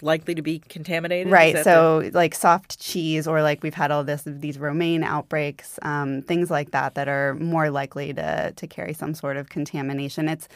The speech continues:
Speaker 2: so I think they said they do about eighty-four hundred food inspections a year, and about a third of those they consider high risk. So they're working to try to continue the high risk ones,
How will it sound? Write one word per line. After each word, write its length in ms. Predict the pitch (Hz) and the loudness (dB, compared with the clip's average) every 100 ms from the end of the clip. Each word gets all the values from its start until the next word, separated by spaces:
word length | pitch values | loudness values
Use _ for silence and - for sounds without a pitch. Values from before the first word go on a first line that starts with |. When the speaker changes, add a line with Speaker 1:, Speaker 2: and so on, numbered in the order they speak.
| - - - | -20 -20 -8
Speaker 2:
so 340 | - 196 160 - | 2 4 4 4
I 120 | 170 | 2
think 240 | 170 160 | 2 0
they 100 | 175 | -2
said 180 | 165 165 | -2 -2
they 140 | 156 156 | -2 -2
do 320 | 160 151 151 | -2 -2 0
about 420 | 143 147 143 139 | 0 2 2 0
eighty-four 460 | - 151 165 - 151 | -2 -6 -6 -4 -4
hundred 380 | 156 151 147 139 | -2 -2 -2 -6
food 200 | 147 139 | -6 -6
inspections 640 | 143 151 139 - 151 139 | -6 -6 -8 -6 -8 -8
a 100 | - | -8
year, 540 | 139 135 135 143 139 139 | -10 -10 -6 -4 -2 -2
and 120 | 143 | -4
about 200 | 139 139 | -4 -4
a 60 | |
third 340 | 131 - 139 135 | -6 -6 -6 -6
of 100 | 135 | -8
those 280 | 139 143 - | -8 -8 -8
they 120 | 147 | -10
consider 460 | - 151 - 135 | -8 -10 -8 -8
high 200 | 139 - | -6 -6
risk. 380 | 135 139 160 - | -4 -8 -10 -14
So 360 | - 151 143 135 - - - | -6 -2 0 -2 -12 -20 -2
they're 120 | 180 | 0
working 340 | 165 170 214 170 | 2 2 0 -2
to 40 | |
try 240 | 156 160 147 | -2 -2 -2
to 80 | |
continue 720 | 147 151 143 - 151 151 139 | -2 -6 -8 -6 -4 -4 -4
the 100 | 135 | -8
high 220 | 139 - - | -8 -8 -8
risk 400 | - 147 - - | -10 -12 -12 -10
ones, 440 | 156 82 170 - | -8 -8 -10 -10